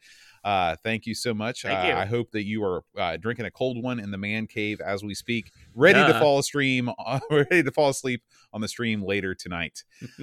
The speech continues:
Speaker 1: Um,
Speaker 2: <laughs>
Speaker 1: we also wanna thank Robert Murphy. Thank you, uh, so much. He is our, uh, uh, uh, Coco Show V I P.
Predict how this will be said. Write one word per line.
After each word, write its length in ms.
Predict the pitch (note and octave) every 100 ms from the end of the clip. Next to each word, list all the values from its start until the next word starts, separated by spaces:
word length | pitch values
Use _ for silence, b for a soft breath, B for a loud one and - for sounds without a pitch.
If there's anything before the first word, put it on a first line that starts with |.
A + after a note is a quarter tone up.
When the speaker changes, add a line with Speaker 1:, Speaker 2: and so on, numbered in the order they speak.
| C#3+
Speaker 1:
Um, 440 | A2+ B2 A2 C#3+ C3 -
Speaker 2:
<laughs> 400 | D3 - C3 A2
Speaker 1:
we 200 | C3+ C#3
also 280 | C3+ - C3+
wanna 220 | B2+ A#2+
thank 240 | B2 G#2
Robert 400 | G#2+ G#2+ G#2+ G#2
Murphy. 420 | G2+ A#2+ - A2+ _
Thank 220 | B2 A#2
you, 140 | A2+ G#2+
uh, 220 | A2 G2 F#2
so 240 | - A#2
much. 200 | A#2 -
He 180 | C3+ C3+
is 180 | A2+ -
our, 480 | G#2 G2+ G2+ G2 F2+
uh, 420 | F#2+ F#2+ F#2 E2+ -
uh, 320 | G#2 F#2+ -
uh, 240 | F#2+ F2 C2 -
Coco 260 | D3+ C#3 A#2
Show 240 | B2+ G#2+
V 320 | F2+ A#2 C#3
I 160 | B2+ A2+
P. 480 | - C3+ G2+ D2+